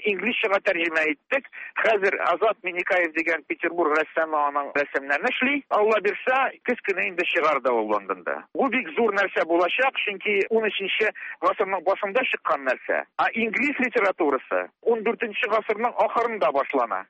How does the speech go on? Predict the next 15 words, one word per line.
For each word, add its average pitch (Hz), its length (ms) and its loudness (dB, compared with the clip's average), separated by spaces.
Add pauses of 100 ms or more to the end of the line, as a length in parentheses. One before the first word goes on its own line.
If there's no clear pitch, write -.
Менә 220 160 0
шуны 269 240 0
гына 233 160 2
күрсәтсәк, 233 720 0 (220)
тирәнлегебезне, 185 920 0 (200)
аннан 240 320 2
соң 214 160 -2
инде 190 160 -2
тәрҗемә 190 480 0
итеп 175 160 -6
була 180 240 4
инде 165 160 -4
бүгенге 147 400 -2
көн 113 240 -6
мәдәниятендә. 90 720 -4